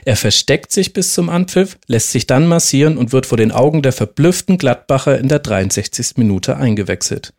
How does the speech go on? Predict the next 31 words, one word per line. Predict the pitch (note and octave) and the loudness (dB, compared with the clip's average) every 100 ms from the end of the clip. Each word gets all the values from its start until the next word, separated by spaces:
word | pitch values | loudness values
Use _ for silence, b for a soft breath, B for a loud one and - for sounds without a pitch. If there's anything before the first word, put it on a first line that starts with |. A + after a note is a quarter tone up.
| B B B | B B B
Bayern | - D3 G3 F3 | 0 2 4 2
gewinnt | A#2+ B2 D#3 - | 2 2 0 0
mit | B2 | -2
drei | G2 G2 | 0 -2
zu | - | -2
zwei | C3 - F#2+ | -6 -4 -4
in | - | -2
der | G#2 | -4
Verlängerung. | A2+ C#3 B2+ G2 F#2+ - _ _ _ _ _ _ _ _ - | -2 0 0 -2 -6 -12 _ _ _ _ _ _ _ _ -2
Eine | C3+ C#3 C3+ | 2 2 2
ähnliche | D3+ G3+ G#3+ F#3+ | 2 2 2 0
Aktion | - - F#3 F3+ | 0 2 4 4
hatte | F3 D3+ | 4 4
Hoeneß | D3+ D#3+ | 4 2
auch | - C3+ | 0 -2
schon | - D#3 | 0 0
einmal | D3+ D3+ | 2 2
mit | D3+ D3 | 2 2
Sören | - B2+ C3+ | 0 2 2
Lerby | D3 D3 A2 F#2+ | 2 0 0 -2
durchgezogen. | G2+ F#2 - - A2 F#2+ G2+ B B B B | -4 -4 -8 -4 -2 -2 -6 B B B B
Den | A2 G2 | -2 0
Flug | - E3 - | 0 0 2
von | G3 | 0
Hughes | F#3+ G3+ G3+ F#3 | 2 2 2 2
nach | E3+ | 2
München | F3+ F#3 F#3 F#3 G3+ - | 2 2 2 0 -2 -6
zahlt | - F#3+ F#3 | -2 -2 -2
übrigens | A#2+ G#2+ G#2+ - | -4 -2 -2 -2
ein | C3 D#3 | -2 -2
Sponsor. | - F#2+ F#2 G#2+ A2+ | -2 -4 -4 -8 -12